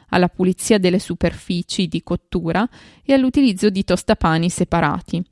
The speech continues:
Tuttavia, ciò potrebbe non essere necessario se questi oggetti condivisi vengono puliti a fondo con acqua e sapone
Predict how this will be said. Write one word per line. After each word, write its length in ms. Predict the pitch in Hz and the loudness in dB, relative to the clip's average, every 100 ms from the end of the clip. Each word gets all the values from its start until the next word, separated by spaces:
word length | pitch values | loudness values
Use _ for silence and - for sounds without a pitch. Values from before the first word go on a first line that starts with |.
| - - _ _ | -20 -20 _ _
Tuttavia, 560 | 233 - 254 226 240 | 0 2 4 4 4
ciò 240 | - 208 190 | 4 4 4
potrebbe 600 | 190 - 185 180 175 170 | 2 4 4 4 2 2
non 180 | 165 175 | 2 0
essere 380 | 180 - 175 | 0 0 0
necessario 800 | 165 165 - 240 - 175 185 214 | 0 0 0 0 2 2 4 4
se 180 | 185 - | 4 0
questi 360 | - 175 - 180 | 0 -2 0 0
oggetti 540 | 175 196 180 - 170 | 2 2 2 0 -2
condivisi 760 | - 170 175 214 190 180 180 190 | 0 -2 0 0 2 2 4 4
vengono 460 | 175 170 175 175 | 4 2 2 0
puliti 420 | 170 185 175 - 175 | 0 2 2 2 0
a 40 | |
fondo 580 | - - 180 170 170 190 | 0 -2 0 2 2 2
con 360 | - 180 165 165 | 2 0 2 0
acqua 380 | 160 170 - | -2 -4 0
e 80 | 170 | 0
sapone 640 | - 190 - 170 156 175 | 0 -4 -2 -2 0 0